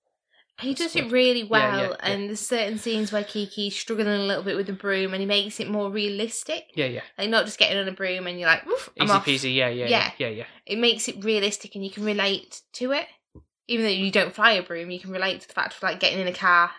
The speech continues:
Speaker 1: and it not starting or you stalling.
Speaker 2: No. But, like, some of the shots, you know, like, when she's hovering over the, the town or whatever, and it's like, "Oh, this is amazing," kind of thing, and it's like
Speaker 1: Just the beauty
Speaker 2: you
Speaker 1: of it
Speaker 2: feel,
Speaker 1: all
Speaker 2: yeah,
Speaker 1: is just
Speaker 2: yeah.
Speaker 1: so cleverly done and hand-drawn and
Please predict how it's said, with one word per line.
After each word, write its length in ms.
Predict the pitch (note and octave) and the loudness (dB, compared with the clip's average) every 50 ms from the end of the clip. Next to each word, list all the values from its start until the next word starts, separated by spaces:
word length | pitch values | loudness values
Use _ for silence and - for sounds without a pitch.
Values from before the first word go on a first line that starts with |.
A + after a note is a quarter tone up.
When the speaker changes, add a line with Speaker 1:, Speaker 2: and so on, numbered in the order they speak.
| - | -12
Speaker 1:
and 100 | - F3 | -8 -4
it 180 | E3 D3 - - | -4 -4 -4 -4
not 200 | F3+ F#3+ - - | -6 -8 -8 -8
starting 400 | - - F3+ F3+ E3 - - F3 | -4 -2 0 2 2 2 0 -4
or 40 | E3+ | -8
you 80 | E3 F3 | -10 -10
stalling. 520 | - - - F#3+ F#3 F#3 F3+ F3 F3+ F3+ | -8 -2 0 2 4 4 4 2 0 -2
Speaker 2:
No. 120 | B2+ A2 - _ _ _ _ _ _ _ _ _ _ _ _ _ _ _ _ _ _ - | -2 -4 -8 _ _ _ _ _ _ _ _ _ _ _ _ _ _ _ _ _ _ 2
But, 60 | F3+ | 6
like, 160 | F3 E3 D#3+ - | 6 6 6 4
some 140 | - F3 | 0 0
of 60 | E3 C#3+ | 0 0
the 60 | C#3 | 0
shots, 420 | - - D3 B2 - - - - | 0 0 0 0 -2 -4 -8 -6
you 80 | C#3+ C3+ | -6 -4
know, 140 | B2+ B2+ B2 | -4 -4 -4
like, 160 | A#2+ B2 C3 | -4 -6 -6
when 100 | C3 B2+ | -8 -8
she's 320 | - - B2 - - - _ | -8 -8 -8 -8 -10 -10 _
hovering 320 | - - C#3 B2 - B2 B2 | -8 -8 -6 -6 -6 -6 -4
over 180 | B2 B2 B2+ | -4 -6 -6
the, 220 | A#2+ B2 A#2+ A#2+ - _ _ _ | -6 -6 -6 -8 -8 _ _ _
the 80 | - - | -18 -18
town 340 | - - - C3+ A#2+ A#2+ A#2+ | -10 -4 -4 -2 -2 -4 -6
or 40 | A#2+ | -6
whatever, 280 | B2 B2+ A#2+ A#2+ - B2 | -6 -6 -6 -6 -8 -8
and 80 | B2 | -10
it's 100 | B2+ - | -10 -10
like, 160 | B2+ B2 C3 | -12 -12 -10
"Oh, 160 | C3+ C3+ B2+ - - - | -8 -10 -10 -12 -14 -14
this 180 | B2 - - | -10 -10 -8
is 80 | - - | -8 -6
amazing," 460 | A#2+ A#2+ B2 A#2+ B2 B2 C#3+ B2+ B2+ | -6 -4 -4 -4 -4 -4 -6 -8 -10
kind 160 | - C3 A#2+ | -10 -10 -10
of 60 | A#2+ | -10
thing, 180 | - - A#2+ A#2+ | -12 -14 -14 -12
and 100 | A#2+ A#2+ | -14 -14
it's 200 | B2 - - - | -16 -16 -18 -16
like 220 | - C3 C3 - - - | -16 -16 -16 -18 -20 -20
Speaker 1:
Just 220 | - - - - | -18 -18 -16 -16
the 60 | C#4 | -14
beauty 420 | B3+ - A3 G#3 G#3+ A3 G#3+ - D4 | -8 -2 0 0 0 0 -2 -4 -4
Speaker 2:
you 60 | C#4+ | -2
Speaker 1:
of 60 | C4 | -2
it 80 | A#3 F#3 | -2 0
Speaker 2:
feel, 80 | - - | 0 2
Speaker 1:
all 160 | F#3+ F#3+ G3 | 2 2 2
Speaker 2:
yeah, 80 | F#3+ - | 2 2
Speaker 1:
is 180 | F#3+ G#3 G3+ | 0 -2 -6
just 180 | - - G#3 - | -8 -6 -4 -2
Speaker 2:
yeah. 40 | A3+ | 0
Speaker 1:
so 160 | A3+ G#3+ G#3+ | 0 0 0
cleverly 400 | G#3 - - A3 G#3 G#3 G3+ G3+ | -2 -4 -6 -6 -6 -4 -6 -6
done 300 | G3 G3 G3+ G3 F#3+ F#3 | -4 -2 0 0 0 -2
and 260 | - F3 F#3 F3 - _ _ - | -4 -10 -10 -12 -14 _ _ -14
hand-drawn 840 | - - G3+ G3 G3+ G3+ G3 - G3 F#3+ F#3 F#3 F#3+ F#3+ F#3+ F#3 F3+ | -10 -6 -4 -4 -4 -4 -2 0 2 2 2 2 2 2 0 0 -2
and 300 | F3 E3+ F3 F3+ E3+ | -4 -4 -4 -6 -8